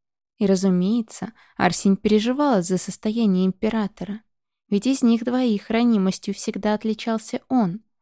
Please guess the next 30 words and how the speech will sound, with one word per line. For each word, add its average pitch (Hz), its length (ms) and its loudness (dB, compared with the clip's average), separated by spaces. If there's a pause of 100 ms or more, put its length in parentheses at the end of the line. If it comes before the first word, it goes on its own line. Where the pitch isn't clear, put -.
(220)
а 311 100 0
любовь 233 420 2
их 226 140 -2
была 220 260 0
не 214 160 4
тем, 277 300 -6
что - 220 -2
оставляет 180 500 0
в - 80 -20
душе 196 300 -2
мимолётный 180 600 0
след. 190 380 -8 (1000)
Кэрол, 233 440 0
Пьерша 190 680 -2 (400)
и 196 80 -2
даже 190 300 4
баронесса 214 540 2
Шертхис - 640 -6
навещали 190 520 0
эльфийку 208 480 -4
пару 214 320 -4
раз, 180 380 -8 (580)
но 294 120 2
всё, 302 220 2
что - 200 -2
они 190 160 4
могли 180 320 -2
сообщить 190 540 -4
об 175 160 -4
Аурелии, 269 640 -4